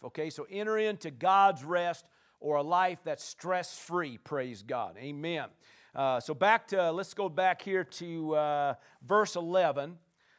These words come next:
Now it says, uh, "Therefore, or let us therefore be diligent." Everybody say diligent. You know, it says, it says in the verse before, you know, you know, "Stop, stop working so hard." And then the next verse it says, "Be diligent."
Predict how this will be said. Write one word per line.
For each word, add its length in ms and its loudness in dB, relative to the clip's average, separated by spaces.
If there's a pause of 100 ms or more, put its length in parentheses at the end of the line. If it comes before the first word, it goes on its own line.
Now 340 -4
it 60 -10
says, 380 -2
uh, 240 2
"Therefore, 680 2
or 40 -2
let 180 6
us 180 -4
therefore 720 -6 (360)
be 200 -6
diligent." 1040 2 (320)
Everybody 160 -14
say 140 -4
diligent. 720 0 (880)
You 60 -6
know, 80 4
it 80 4
says, 300 0
it 240 -4
says 180 2
in 60 -4
the 80 -6
verse 180 2
before, 340 2
you 120 -4
know, 240 -6 (280)
you 200 -14
know, 120 -8
"Stop, 540 0 (260)
stop 280 0
working 260 0
so 180 -8
hard." 320 0
And 140 -10
then 100 -8
the 60 -8
next 260 -6
verse 220 -2
it 80 -18
says, 160 -10
"Be 140 -10
diligent." 580 -4